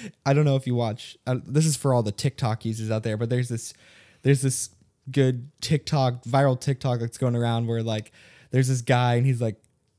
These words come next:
people are, like, sweating bullets and like, "Oh, no, I can't, I can't." And then someone comes up to him and they go,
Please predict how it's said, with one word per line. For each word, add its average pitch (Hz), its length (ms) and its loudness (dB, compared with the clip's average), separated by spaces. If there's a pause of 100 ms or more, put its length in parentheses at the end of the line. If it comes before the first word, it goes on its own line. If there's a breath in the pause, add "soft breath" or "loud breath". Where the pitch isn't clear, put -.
(140)
people 131 240 0
are, 123 40 2
like, 117 120 0
sweating 131 400 2
bullets 123 340 2
and 131 100 2
like, 123 120 2 (300 loud breath)
"Oh, 196 100 2
no, 190 60 0 (400 loud breath)
I - 20 -4
can't, - 220 -4 (360 loud breath)
I - 40 -2
can't." 196 260 -2 (100)
And 135 120 0
then 139 80 4
someone 143 180 4
comes 139 140 0
up 143 100 2
to 160 60 2
him 156 80 6
and 143 80 4
they 131 40 4
go, 127 180 2